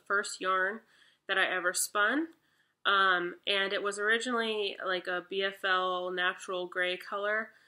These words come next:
with some salmon-y to light pink colors, and I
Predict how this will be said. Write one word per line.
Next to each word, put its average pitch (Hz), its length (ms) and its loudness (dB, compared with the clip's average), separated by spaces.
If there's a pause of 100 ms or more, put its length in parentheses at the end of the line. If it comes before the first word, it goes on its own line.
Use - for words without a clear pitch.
(240)
with 196 280 -8
some 180 800 0 (840)
salmon-y 190 1000 -2
to 202 120 -10
light 185 260 -4
pink 233 380 -8
colors, 262 360 -2
and 185 180 -2
I 180 220 -4